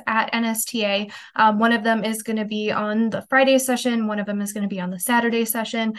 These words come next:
Um, and like Deanna said, we're gonna be taking one of those modules, um, and showing, um, teachers how they can actually use this in a whole class instruction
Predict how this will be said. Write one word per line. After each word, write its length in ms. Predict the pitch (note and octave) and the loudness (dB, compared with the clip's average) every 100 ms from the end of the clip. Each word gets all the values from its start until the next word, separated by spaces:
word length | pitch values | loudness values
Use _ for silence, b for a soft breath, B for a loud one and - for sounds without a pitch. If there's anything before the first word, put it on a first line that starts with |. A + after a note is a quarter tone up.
| B B | B B
Um, 260 | G#3+ G3 F#3+ | 4 4 4
and 100 | G#3+ | -2
like 180 | G#3 G#3 | -2 -4
Deanna 300 | G#3 G3 G#3 | -4 -4 -2
said, 240 | G#3 G3 | -2 -2
we're 140 | G3+ G3 | -4 -4
gonna 160 | G3+ | -4
be 160 | G3+ G3+ | -6 -6
taking 420 | G#3+ G#3 G3+ G#3+ | -6 -4 0 2
one 140 | B3 | 2
of 120 | B3+ G#3+ | 2 2
those 280 | A3+ A3+ | 2 2
modules, 560 | A3+ G#3 G3+ G#3 G3 G3+ - B B | 0 0 0 -4 -6 -8 -10 B B
um, 220 | - A3 G#3+ | 0 2 2
and 100 | A3+ | 0
showing, 560 | C4+ C4 C4 C4 B3+ - | 2 4 6 4 2 2
um, 220 | - A3+ A3+ | 2 0 0
teachers 400 | D#4 D4+ D4 C4+ | -6 -6 -6 -2
how 180 | A#3 | 0
they 120 | A#3 C4 | 0 0
can 140 | C4+ | 0
actually 340 | A#3+ - C4 | -2 -2 -2
use 240 | G#3 G#3 G#3+ | -2 -2 -2
this 280 | A#3+ B3 - | 0 0 0
in 140 | A3 | -2
a 60 | G#3 | -2
whole 240 | - G3+ | -6 -8
class 380 | - B3+ C4 D4 | -6 -4 -2 -2
instruction 640 | C#4+ D4 C#4+ - D#4 D#4+ | -2 0 -2 -2 -4 -4